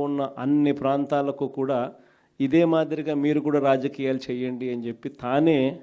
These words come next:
దిక్సూచిగా నిలుస్తూ, తానే ఇలాంటి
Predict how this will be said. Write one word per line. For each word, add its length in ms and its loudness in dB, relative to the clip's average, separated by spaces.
దిక్సూచిగా 840 2
నిలుస్తూ, 540 0
తానే 320 2
ఇలాంటి 280 0